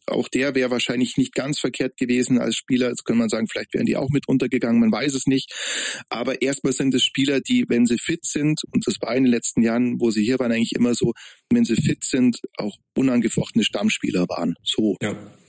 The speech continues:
Speaker 1: Und jetzt, sagen wir mal, eine, ja, äh, sagen wir, eine These in den Raum zu führen, zu sagen, für den reicht's jetzt auf einmal nicht mehr,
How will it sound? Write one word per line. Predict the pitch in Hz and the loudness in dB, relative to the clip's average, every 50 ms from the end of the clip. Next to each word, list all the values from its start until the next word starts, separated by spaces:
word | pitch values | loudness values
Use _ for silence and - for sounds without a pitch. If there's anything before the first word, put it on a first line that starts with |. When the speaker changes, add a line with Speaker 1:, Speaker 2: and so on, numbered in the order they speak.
| _ _ _ _ _ - - | _ _ _ _ _ -6 -2
Speaker 1:
Und | - 113 113 107 - | 0 2 2 2 0
jetzt, | - 117 123 - - - - - - | -2 -4 -2 -2 -4 -4 -4 -4 -4
sagen | - 120 113 120 | -4 -2 0 0
wir | 120 117 | 0 0
mal, | 117 | 0
eine, | - 101 110 110 113 110 110 110 107 104 _ - - - - - - - _ _ _ _ _ _ _ _ _ _ - | 0 0 2 2 4 4 4 2 0 0 _ -12 -20 -16 -14 -14 -14 -14 _ _ _ _ _ _ _ _ _ _ -8
ja, | - 196 208 - - - - - - | -6 -4 -4 -4 -4 -6 -6 -10 -10
äh, | - - - - - | -6 -4 -4 -2 -2
sagen | - - 131 127 131 | -2 -2 0 0 0
wir, | 131 | 2
eine | 117 131 135 131 | 2 2 0 0
These | 127 - 147 160 175 170 | 0 0 -2 0 0 0
in | 156 143 | 0 0
den | 139 135 | 0 2
Raum | 139 143 | 0 0
zu | 131 - | 0 0
führen, | 127 139 131 | 0 0 2
zu | 120 123 | 0 2
sagen, | 113 127 120 123 120 - | 0 2 2 2 2 2
für | - 135 | 0 -2
den | 117 135 135 139 | 0 2 2 2
reicht's | 127 110 110 147 170 - | 2 0 -2 -4 -2 -2
jetzt | 165 139 - | -2 -2 -2
auf | 127 113 | -2 -2
einmal | - - 123 127 120 120 | 0 0 2 2 4 4
nicht | 120 123 - - | 4 2 2 2
mehr, | 127 123 123 | 0 0 0